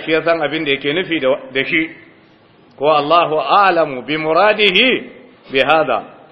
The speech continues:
Lalle Allah shi ya san abin da yake nufi da wannan. Ko, "Allahu a'lamu bi muradihi bi hadhihi." Allah shi ya san abin da yake nufi da waɗannan harufa. Amma kaga idan qaf ne sai ka ce bihi,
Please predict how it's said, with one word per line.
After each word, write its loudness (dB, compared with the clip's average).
Lalle 2
Allah 0
shi -4
ya 0
san 0
abin -2
da 0
yake -4
nufi -4
da 0
wannan. 0
Ko, 2
"Allahu 2
a'lamu 0
bi -6
muradihi 2
bi 2
hadhihi." 4
Allah 0
shi -4
ya 2
san 0
abin -2
da 0
yake -2
nufi -4
da -2
waɗannan -2
harufa. -4
Amma 2
kaga 2
idan 0
qaf 2
ne -2
sai -2
ka -4
ce -2
bihi, -4